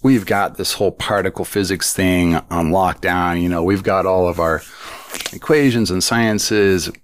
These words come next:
we, we've got things pretty locked down.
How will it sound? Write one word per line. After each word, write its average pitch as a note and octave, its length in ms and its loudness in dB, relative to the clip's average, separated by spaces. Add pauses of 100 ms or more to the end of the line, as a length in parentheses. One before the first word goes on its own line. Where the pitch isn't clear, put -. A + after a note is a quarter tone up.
we, C#3+ 220 0
we've D#3+ 280 2
got C#3 240 -2
things A#2 280 2
pretty G#2 280 -2
locked G2 300 0
down. C2 440 -4